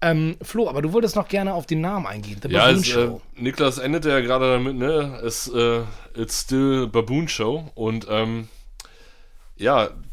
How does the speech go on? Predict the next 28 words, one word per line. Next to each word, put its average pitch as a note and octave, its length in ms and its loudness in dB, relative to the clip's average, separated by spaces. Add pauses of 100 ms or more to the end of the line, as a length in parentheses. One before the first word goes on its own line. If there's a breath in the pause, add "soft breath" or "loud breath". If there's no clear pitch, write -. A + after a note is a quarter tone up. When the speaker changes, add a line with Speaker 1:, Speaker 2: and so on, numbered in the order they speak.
Speaker 2:
da A2 240 0
fiel C3+ 180 -6
mir B2+ 140 -2
ein, C3 320 -2
wir A2+ 80 0
haben A#2+ 80 -2
noch C3 100 -4
gar C3 100 -2
nicht C3 140 -6
drüber B2+ 160 -2
geredet, B2+ 540 -6 (440)
warum A#2 640 -4
dieser A#2+ 300 -2
Bandname A2+ 440 -4
Baboon G#2+ 420 -4
Show, C3+ 340 0
den A2 260 -2
ich A2+ 180 0
irgendwie D3+ 260 -2
schon D3+ 460 -2
relativ A#2+ 400 -8
speziell C#3+ 400 -6
finde G2+ 420 -6
eigentlich, B2 400 -8
also F#2+ 160 -8
woher A2 280 -4
dieser A#2 200 -4
kommt, C#3 500 -10